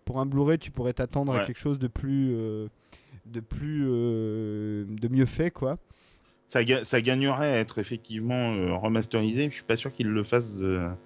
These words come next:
Speaker 2: euh, rapidement, hein, parce que
Speaker 1: Non.
Speaker 2: le film a pas l'air d'a-, d'avoir quand même une popularité démentielle, hein.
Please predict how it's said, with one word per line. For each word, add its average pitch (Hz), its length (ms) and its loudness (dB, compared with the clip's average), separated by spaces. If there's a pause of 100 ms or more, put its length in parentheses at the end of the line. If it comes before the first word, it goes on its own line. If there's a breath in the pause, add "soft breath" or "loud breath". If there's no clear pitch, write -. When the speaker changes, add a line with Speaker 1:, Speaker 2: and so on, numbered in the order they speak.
(600 loud breath)
Speaker 2:
euh, 98 100 4
rapidement, 101 540 4
hein, 107 80 -4
parce 107 140 -10
que - 80 -4
Speaker 1:
Non. 156 180 0
Speaker 2:
le 90 40 -6
film 107 240 -16
a 82 80 -4
pas 98 180 2
l'air 120 260 6
d'a-, 98 360 4
d'avoir 101 360 0
quand 101 120 2
même 120 160 4
une 104 180 4
popularité 107 1080 2
démentielle, 101 500 2
hein. 85 100 -8